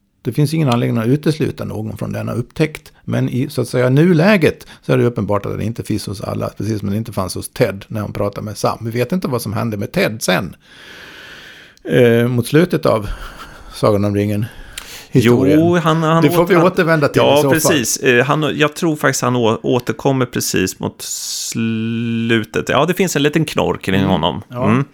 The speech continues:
Speaker 1: Mm.
Speaker 2: Men vi, vi lämnar det.
Speaker 1: Men så, som säger, i, i, i, i, i nuläget, alltid i nuläget så är, så är det så att för vissa människor så finns inte den här större världen helt enkelt. Och sen en annan intressant sak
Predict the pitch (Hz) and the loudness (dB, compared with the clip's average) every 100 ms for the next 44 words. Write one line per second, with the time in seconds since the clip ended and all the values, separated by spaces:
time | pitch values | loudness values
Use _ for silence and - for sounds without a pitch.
0 | - 135 170 175 - 110 117 113 120 113 | -12 -8 -8 -8 -4 0 0 0 0 0
1 | 101 104 - - 147 147 151 151 - 151 | 0 -4 -4 -6 0 2 2 0 0 2
2 | 151 151 147 160 120 131 139 160 139 - | 2 0 2 4 4 4 2 0 -4 0
3 | 151 156 151 - 147 156 - 151 156 190 | 0 0 -2 -2 0 0 2 2 4 4
4 | 202 113 110 101 - 165 170 - 220 180 | 4 2 2 0 -2 0 0 0 -2 0
5 | 135 123 127 143 98 98 98 - 120 123 | 0 2 2 2 2 0 -2 -2 0 2
6 | 107 123 117 127 143 104 107 117 101 104 | 0 -4 -4 -2 0 0 -2 -2 -2 -4
7 | - - 120 117 117 117 127 151 131 139 | -6 -18 -10 -10 -8 -10 -12 -12 -10 -6
8 | 135 139 110 123 160 120 117 120 - 113 | -6 -4 -2 0 0 -2 -4 -6 -4 -4
9 | 104 160 - 113 107 113 - - 58 58 | -2 -2 -2 -4 -4 -6 -6 -6 -4 -4
10 | 58 - - - - - - 65 - 62 | -6 -8 -14 -12 -8 -8 -8 -12 -10 -8
11 | 117 135 123 - - - - 147 151 196 | -4 -2 -4 -6 -16 -20 -8 -2 2 2
12 | 220 180 120 120 117 - 127 117 - | 2 2 0 0 0 0 0 0 -6